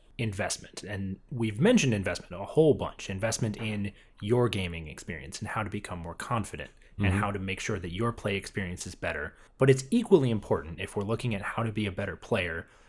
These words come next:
Speaker 1: to invest in your gaming group and
Speaker 2: Yeah.
Speaker 1: to make sure that you're being conscientious of everyone's time and everyone's experience.
Speaker 2: Mm-hmm.
Speaker 1: And so there are lots of sort of straightforward rules,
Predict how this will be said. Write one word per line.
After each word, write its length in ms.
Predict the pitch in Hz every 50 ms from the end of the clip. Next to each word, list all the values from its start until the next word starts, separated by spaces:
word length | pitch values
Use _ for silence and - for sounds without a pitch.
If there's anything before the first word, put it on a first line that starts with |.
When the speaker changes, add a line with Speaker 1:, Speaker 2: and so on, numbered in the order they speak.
| - _ _
Speaker 1:
to 120 | - 139
invest 380 | 127 117 110 117 139 143 - -
in 180 | - 147 127 117
your 100 | 110 110
gaming 420 | 104 98 104 101 101 95 95 95
group 400 | 92 - - 92 143 196 - - - - - _ _ -
and 80 | - 101
Speaker 2:
Yeah. 60 | 85
Speaker 1:
to 80 | - 110
make 140 | 120 120 113
sure 160 | - 131 117
that 100 | 104 98
you're 160 | 95 110 139
being 240 | 139 131 139 123 110
conscientious 800 | 110 - - 120 110 98 - - 101 98 95 - 98 98 - -
of 120 | 92 92
everyone's 520 | 92 90 90 98 87 87 87 87 85 - -
time 420 | - - 98 101 120 147 165 185 -
and 120 | 127 127 127
everyone's 380 | 131 127 127 120 120 113 98
experience. 720 | 104 98 - - - 92 85 80 - - - - - - - - - - -
Speaker 2:
Mm-hmm. 200 | 110 104 92 87
Speaker 1:
And 60 | 127 127
so 120 | - 135
there 180 | 131 135 131 131
are 60 | 123
lots 280 | 117 139 180 180 -
of 240 | 151 127 110 - - - - _ -
sort 220 | - - 123 104
of 80 | 98 -
straightforward 600 | - - - 139 135 135 - 123 110 113 107 107
rules, 460 | 131 202 247 156 - - - - -